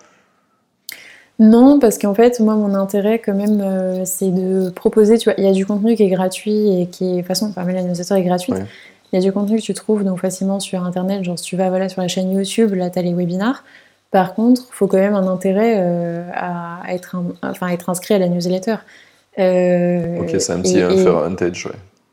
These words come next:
Speaker 1: Bah ouais, c'est un, ouais, c'est exactement ça, pour que les gens, ils, ils aient quand même envie d'ouvrir la newsletter toutes les semaines, il faut leur donner un truc. Et donc, tu vois, par exemple, les résumés des webinars, là, c'est partagé uniquement dans les newsletters. Ou alors, euh,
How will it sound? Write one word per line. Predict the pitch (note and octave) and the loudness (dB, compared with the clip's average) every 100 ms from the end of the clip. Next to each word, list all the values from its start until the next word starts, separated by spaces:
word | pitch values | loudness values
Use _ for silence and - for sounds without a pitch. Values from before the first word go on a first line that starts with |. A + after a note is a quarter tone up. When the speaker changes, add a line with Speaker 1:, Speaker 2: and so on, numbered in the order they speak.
| _ - | _ -4
Speaker 1:
Bah | F#3+ F#3 F#3+ | 0 0 0
ouais, | G3+ F#3 | 0 -2
c'est | - | -6
un, | F3+ F3+ | -8 -4
ouais, | F#3+ F#3+ | 0 0
c'est | F#3+ | 0
exactement | F3 F3 F3+ F#3+ | -2 -2 -2 -6
ça, | F#3+ F3+ | -6 -8
pour | - F3 - | -8 -14 -10
que | F3+ | -8
les | E3+ E3+ | -6 -4
gens, | F#3+ | -4
ils, | G3+ F3 E3 - - - | -4 -6 -6 -8 -8 -4
ils | G3 F#3+ | 0 4
aient | G3+ | 4
quand | G3+ | 4
même | G#3+ | 4
envie | G3+ F#3+ | 2 2
d'ouvrir | A3 G3+ G#3+ G#3+ | 2 4 6 6
la | F#3+ | 4
newsletter | F#3+ F#3+ F#3+ G#3+ | 2 0 0 0
toutes | G#3 F#3 | -2 -4
les | F#3 | -2
semaines, | F3+ A3 A3 | 0 -2 -2
il | |
faut | - | -4
leur | E3+ E3+ | -6 -4
donner | F3 | -4
un | E3+ | -6
truc. | F3 B3+ - - - - _ - | -2 -4 -4 -12 -20 -20 _ -4
Et | F#3+ | -2
donc, | F#3+ | 0
tu | F#3 | 0
vois, | |
par | G#3 G3 | 2 2
exemple, | F#3+ G#3+ G#3+ | 2 0 0
les | G3 F#3 | 0 0
résumés | F3+ G3+ G3 G#3+ A3+ | 4 2 4 4 4
des | G3+ | 4
webinars, | F#3+ F#3 F3+ F#3+ A#3+ - _ _ _ | 2 0 0 -2 -2 -4 _ _ _
là, | F#3+ G3 | -2 0
c'est | G#3 G3+ | 0 -2
partagé | F3+ F3+ F3+ G#3+ | -2 -2 0 0
uniquement | G3 F3 - G3+ | 0 -4 -6 -6
dans | G#3 F#3+ F3+ F3 | -4 -4 -4 -4
les | F3+ | -4
newsletters. | F3+ F3+ F#3+ F#3+ F#3+ - - _ _ | -2 -4 -4 -6 -10 -12 -20 _ _
Ou | G3 F#3+ | 0 4
alors, | F#3+ G3+ G#3 G3 | 4 4 2 2
euh, | F#3+ F#3 F3+ F#3 F#3+ | 2 2 -2 -4 -4